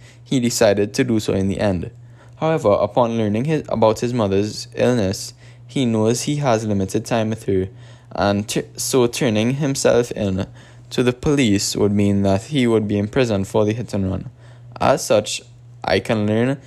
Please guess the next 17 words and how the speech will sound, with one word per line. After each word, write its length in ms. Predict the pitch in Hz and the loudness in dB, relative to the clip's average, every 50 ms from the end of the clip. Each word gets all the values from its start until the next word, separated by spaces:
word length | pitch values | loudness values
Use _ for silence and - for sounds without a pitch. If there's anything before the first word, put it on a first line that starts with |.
| - - - - - | -20 -20 -20 -10 -4
how 120 | - - 120 | 0 0 0
to 160 | 120 - 123 | 0 0 0
use 360 | 117 107 110 117 117 - - - - - | 0 0 0 0 -2 -2 -6 -12 -8 -8
a 100 | 101 110 | -8 -8
character's 640 | - - 131 120 101 90 - - - 107 113 113 | -2 2 4 4 4 2 0 0 -2 -2 -2 -4
personal 720 | - - 139 123 104 98 - - 101 98 98 107 113 117 | -2 2 4 4 4 2 0 -2 -2 0 2 2 2 2
development 640 | 117 120 117 117 110 104 98 95 - - 87 90 95 | 2 0 2 4 4 4 2 0 -2 -4 -6 -6 -8
throughout 920 | - - 127 120 113 98 - - - - - - - - 101 104 110 - - | -8 -4 -2 0 0 0 -2 -8 -14 -20 -20 -6 0 2 2 2 2 0 -2
a 80 | - | -4
story 540 | 131 - - 131 113 98 95 92 90 - - - - - - - - - - | -6 -2 0 2 2 2 2 0 -2 -4 -8 -12 -18 -20 -20 -20 -20 -20 -10
and 200 | - - 98 101 | -4 -2 -2 -2
turn 240 | 101 - 147 123 107 | 0 0 0 2 2
it 100 | 107 113 | 0 -2
into 340 | - - 107 104 101 - 107 | -2 -4 -4 -4 -2 0 0
a 120 | 104 101 | 0 2
major 400 | 98 98 101 98 95 92 92 98 | 2 2 0 0 0 0 2 2
internal 680 | 98 107 - - - 139 123 107 101 95 95 92 98 110 | 2 2 0 -2 0 0 2 2 2 2 2 0 0 -2